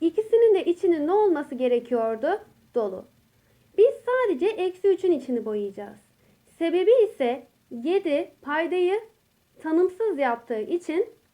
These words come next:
içi boş olacak. Yani dahil edilmez. Artı ile mi başlayacağım, eksi ile mi? X'in önünde burada ne var? Artı var.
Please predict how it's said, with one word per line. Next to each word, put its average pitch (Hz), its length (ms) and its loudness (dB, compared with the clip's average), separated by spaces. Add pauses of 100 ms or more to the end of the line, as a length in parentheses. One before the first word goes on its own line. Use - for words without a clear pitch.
(520)
içi 349 280 2
boş 339 180 0
olacak. 208 460 -6
Yani 330 380 -2
dahil 320 420 0
edilmez. 208 500 -4 (880)
Artı 359 320 0
ile 523 220 6
mi 349 60 4
başlayacağım, 339 580 0
eksi 302 300 -4
ile 196 180 -8
mi? 185 180 -14 (600)
X'in 320 300 -4
önünde 453 400 4
burada 415 180 4
ne 440 240 4
var? 294 200 0 (920)
Artı 247 380 -4
var. 320 280 -4